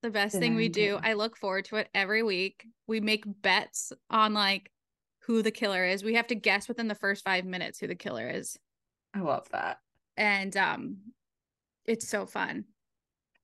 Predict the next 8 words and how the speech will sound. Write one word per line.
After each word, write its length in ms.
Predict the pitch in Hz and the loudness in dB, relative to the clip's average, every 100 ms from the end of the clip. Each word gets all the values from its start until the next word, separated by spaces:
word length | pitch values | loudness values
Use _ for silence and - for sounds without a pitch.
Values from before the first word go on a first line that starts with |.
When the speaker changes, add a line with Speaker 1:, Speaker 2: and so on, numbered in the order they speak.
| _ - | _ 4
Speaker 2:
Um, 300 | 196 180 160 | 6 6 4
Speaker 1:
Love 200 | - - | -2 0
it. 80 | - | 6
Speaker 2:
they 180 | 190 208 | 6 6
have 180 | 220 | 4
a 100 | 220 | 4
podcast 760 | 214 - 170 190 185 147 - - | 2 0 0 0 0 -2 -4 -10
too. 480 | - 160 - 175 | -4 -2 -2 -6